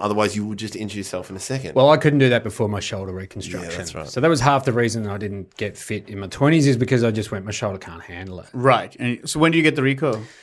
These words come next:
Speaker 2: Uh,
Speaker 1: I asked
Speaker 2: two thousand and eight. So ten years
Speaker 3: Okay.
Speaker 2: ago.
Speaker 3: Right,
Speaker 2: Yeah, so I was,
Speaker 3: right, right.
Speaker 2: I was thirty-three, thirty-four.
Speaker 1: 'Cause I asked you that recently. I thought it was, like, five years ago,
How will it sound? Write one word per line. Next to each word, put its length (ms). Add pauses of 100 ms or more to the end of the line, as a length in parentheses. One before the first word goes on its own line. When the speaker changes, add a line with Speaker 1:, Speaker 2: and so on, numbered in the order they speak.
(960)
Speaker 2:
Uh, 40
Speaker 1:
I 220
asked 240
Speaker 2:
two 60
thousand 220
and 100
eight. 380 (180)
So 160
ten 200
years 200
Speaker 3:
Okay. 100
Speaker 2:
ago. 80 (160)
Speaker 3:
Right, 120
Speaker 2:
Yeah, 40
so 140
I 20
was, 140
Speaker 3:
right, 60
right. 80
Speaker 2:
I 20
was 200 (200)
thirty-three, 400
thirty-four. 600
Speaker 1:
'Cause 120
I 100
asked 220
you 80
that 140
recently. 400
I 100
thought 140
it 40
was, 120
like, 140
five 300
years 180
ago, 260